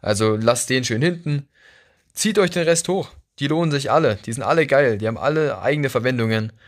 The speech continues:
Ich bin mir sicher, so eine Kultist ist bald absolut O P in der Arena.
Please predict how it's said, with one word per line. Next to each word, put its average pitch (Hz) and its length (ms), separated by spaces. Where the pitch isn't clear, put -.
Ich - 60
bin 104 120
mir 104 80
sicher, 101 260
so 92 80
eine 90 160
Kultist 117 600
ist - 120
bald 107 220
absolut 101 420
O 101 80
P 104 240
in 98 60
der 107 140
Arena. 139 540